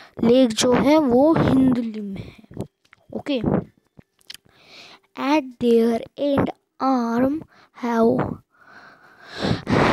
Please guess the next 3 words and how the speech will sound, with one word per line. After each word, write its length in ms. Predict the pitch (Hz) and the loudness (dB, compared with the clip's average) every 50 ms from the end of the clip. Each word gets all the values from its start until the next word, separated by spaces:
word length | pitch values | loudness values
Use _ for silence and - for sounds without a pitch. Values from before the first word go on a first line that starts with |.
| - - - | 0 -2 -4
hands 800 | - 226 247 285 269 269 269 262 247 247 247 262 269 269 - - - - _ _ _ _ _ _ _ _ _ _ _ _ _ - - | -4 -6 -8 -8 -10 -12 -14 -14 -16 -16 -14 -14 -14 -14 -16 -18 -20 -20 _ _ _ _ _ _ _ _ _ _ _ _ _ -4 -2
or 340 | 220 220 233 247 277 339 370 - - - - - - - - - - - | 0 2 4 4 4 2 0 -2 -4 -4 -2 -2 -2 -4 -6 -8 -10 -6
figure। 520 | - - 285 277 247 208 226 196 - - | -2 0 2 2 2 2 2 0 0 0